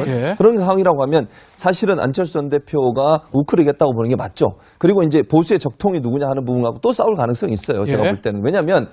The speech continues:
Speaker 3: 건전한 보수, 물론 이제 안철수 전 대표는 중도를 계속 치-, 추-, 어, 지향하고 있지만
Speaker 2: 예.
Speaker 3: 그 중도라는 것도 우측으로 좀 경도된 중도라고 저는 봐요.
Speaker 2: 우측으로
Speaker 1: 네.
Speaker 2: 경도된
Speaker 3: 예,
Speaker 2: 중도다.
Speaker 3: 그런
Speaker 2: 예.
Speaker 3: 중도기 때문에 결국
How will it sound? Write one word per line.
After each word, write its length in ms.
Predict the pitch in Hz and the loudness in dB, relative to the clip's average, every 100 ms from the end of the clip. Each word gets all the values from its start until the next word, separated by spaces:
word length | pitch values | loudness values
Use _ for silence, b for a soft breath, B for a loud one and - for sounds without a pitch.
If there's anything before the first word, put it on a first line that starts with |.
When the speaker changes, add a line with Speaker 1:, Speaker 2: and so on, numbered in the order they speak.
| b b | b b
Speaker 3:
건전한 540 | - 143 175 185 170 131 | -2 -2 0 0 -2 -2
보수, 240 | 127 120 | -2 -2
물론 280 | 120 196 170 | 0 2 2
이제 100 | 147 | 0
안철수 340 | 123 123 160 | -2 -4 -4
전 140 | 147 135 | -4 -2
대표는 460 | 143 143 135 135 | -2 -2 -2 -4
중도를 420 | - 147 151 175 | -2 -2 2 0
계속 320 | 143 139 147 131 | -2 -4 -6 -8
치-, 160 | - 127 | -14 -16
추-, 160 | - 170 - - | -10 -10 -10 -6
어, 180 | 123 113 110 - | -2 0 -2 -8
지향하고 480 | - 135 135 127 175 | 0 2 2 2 0
있지만 420 | 120 - 117 160 | -2 -6 -2 -2
Speaker 2:
예. 200 | 160 123 - | -2 -4 -6
Speaker 3:
그 120 | - | -4
중도라는 520 | 196 151 165 190 170 147 | -2 0 2 2 2 0
것도 240 | 139 160 | 0 2
우측으로 600 | 135 151 - 170 170 175 B B B | 2 -2 -4 0 2 0 B B B
좀 180 | - 160 | -2 -2
경도된 560 | - 143 196 214 214 | -2 -2 0 0 0
중도라고 420 | 269 151 143 156 131 | -2 -2 0 0 2
저는 240 | 131 202 | 0 0
봐요. 220 | 110 107 110 101 120 | 0 2 0 0 -2
Speaker 2:
우측으로 300 | 101 196 240 | -2 0 0
Speaker 1:
네. 100 | 220 | 0
Speaker 2:
경도된 400 | 214 220 214 220 | 0 0 0 -2
Speaker 3:
예, 40 | 190 | 2
Speaker 2:
중도다. 280 | 165 123 | 2 2
Speaker 3:
그런 220 | 139 226 240 | 0 0 0
Speaker 2:
예. 40 | |
Speaker 3:
중도기 400 | 175 170 202 175 | -4 -4 -4 -4
때문에 300 | 180 165 175 | -6 -6 -4
결국 400 | 156 131 180 349 | -4 -2 -2 -2